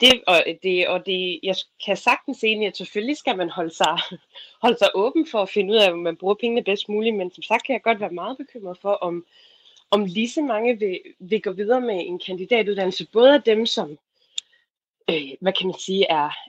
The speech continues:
er måske i start tyverne, er lige er gået i gang med deres uddannelsesforløb, men jeg forestiller mig, at der også vil være noget i forhold til, øh, mange dygtige, øh, som har taget en professionsbacheloruddannelse, altså som,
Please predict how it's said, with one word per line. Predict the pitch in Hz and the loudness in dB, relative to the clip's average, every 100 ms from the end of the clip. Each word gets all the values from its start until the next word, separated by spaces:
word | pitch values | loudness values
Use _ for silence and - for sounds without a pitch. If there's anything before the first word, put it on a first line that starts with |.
| - | -14
er | 143 | -12
måske | 135 - 220 | -10 -6 -4
i | |
start | 214 311 262 - | 0 4 4 4
tyverne, | - 208 226 220 | 2 4 4 4
er | 160 | 0
lige | 175 208 277 | -2 -2 0
er | 269 | 0
gået | 196 | -2
i | 190 | -2
gang | 196 | -2
med | 180 | -2
deres | 165 - | -4 -2
uddannelsesforløb, | 214 214 190 170 - 185 175 | -2 -2 -4 -8 -6 -6 -6
men | 165 | -6
jeg | 170 | -4
forestiller | - 269 - 262 | -2 -2 0 0
mig, | 165 | 0
at | 160 | 0
der | |
også | 185 254 | -2 -2
vil | 214 | -4
være | 214 | -2
noget | 220 226 | -2 -2
i | |
forhold | 226 233 196 - | -4 -6 -8 -12
til, | 165 147 - | -12 -12 -16
øh, | 135 139 _ _ _ _ | -20 -20 _ _ _ _
mange | 139 143 202 208 190 | -8 -2 0 0 0
dygtige, | 214 214 202 190 170 - | -2 -4 -4 -4 -2 -2
øh, | 151 139 143 139 - _ _ - | -4 -4 -4 -4 -10 _ _ -10
som | - 165 | -8 -8
har | - - | -10 -6
taget | 170 208 | 0 2
en | |
professionsbacheloruddannelse, | 226 214 190 - 330 - 180 170 190 214 208 170 - | 0 -2 2 4 4 0 -8 -6 -4 -2 -2 -2 -10
altså | 151 - | -14 -8
som, | - | -8